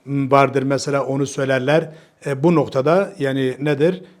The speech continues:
E, etrafına haber verme de doğrudur ki Peygamberin bu konuda emri vardır. Bunu da bize alıntı eden yani, e, Fethül Bari İbn Hacer el-Askalani,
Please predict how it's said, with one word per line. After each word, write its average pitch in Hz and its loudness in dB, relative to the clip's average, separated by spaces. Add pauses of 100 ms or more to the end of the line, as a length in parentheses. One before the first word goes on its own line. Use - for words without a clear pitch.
(140)
E, 143 -2
etrafına 131 -2
haber 127 -2
verme 135 -6 (240)
de 160 -4
doğrudur 131 0 (280)
ki - -6
Peygamberin 131 -6
bu 127 -12
konuda 123 -12
emri 131 -8 (220)
vardır. 120 -2 (500)
Bunu 165 0
da 135 2
bize 135 0
alıntı 135 0
eden 147 0 (380)
yani, 139 -2
e, 127 -6
Fethül 120 -10
Bari 139 4
İbn 123 -8
Hacer 131 -6
el-Askalani, 151 -2